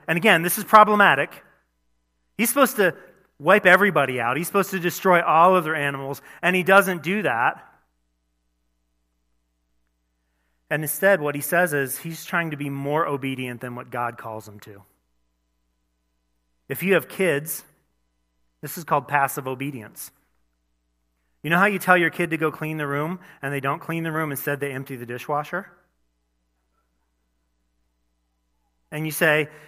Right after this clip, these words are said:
"Did you clean your room?" And they say, "No, but I emptied the dishwasher." "I didn't tell you to empty the dishwasher.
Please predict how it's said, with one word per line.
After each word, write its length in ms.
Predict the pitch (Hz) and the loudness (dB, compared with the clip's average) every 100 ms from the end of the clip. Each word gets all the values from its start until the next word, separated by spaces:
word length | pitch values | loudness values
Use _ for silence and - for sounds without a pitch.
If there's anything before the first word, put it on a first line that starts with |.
| - | -6
"Did 160 | 190 170 | -4 -4
you 80 | |
clean 220 | 180 208 208 | -2 0 2
your 140 | 202 | 4
room?" 260 | 196 220 190 | 4 4 2
And 100 | 160 | 2
they 120 | 180 | 0
say, 200 | - 175 | 2 2
"No, 180 | 180 190 | 4 4
but 120 | 170 | 4
I 80 | 156 | 4
emptied 320 | 165 190 151 | 0 -4 -6
the 80 | 156 | -6
dishwasher." 600 | 170 - 202 208 269 269 - _ _ _ _ _ _ _ _ _ _ _ _ _ _ _ _ _ _ _ _ | -4 2 0 2 -4 -6 -18 _ _ _ _ _ _ _ _ _ _ _ _ _ _ _ _ _ _ _ _
"I 60 | 165 | 0
didn't 160 | 208 | 0
tell 180 | 208 240 | 4 2
you 100 | 247 | 4
to 40 | 196 | 2
empty 220 | 180 170 | 0 -4
the 80 | 165 | 0
dishwasher. 600 | 226 180 156 151 190 | 0 4 2 4 0